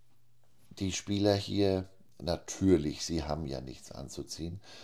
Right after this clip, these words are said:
mit dem Game Day, für den Game Day versorgt werden. Dazu muss ich noch mal kurz etwas ausholen,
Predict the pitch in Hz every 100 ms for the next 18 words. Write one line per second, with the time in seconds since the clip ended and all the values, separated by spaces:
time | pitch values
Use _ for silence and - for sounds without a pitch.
0 | - - 92 95 101 82 85 78 76 69
1 | - 87 85 67 67 69 71 82 78 69
2 | - - 50 - - - - - - -
3 | - - - - - - - - 67 73
4 | 90 76 76 71 - 76 71 - - -
5 | - 52 - - 101 - 117 117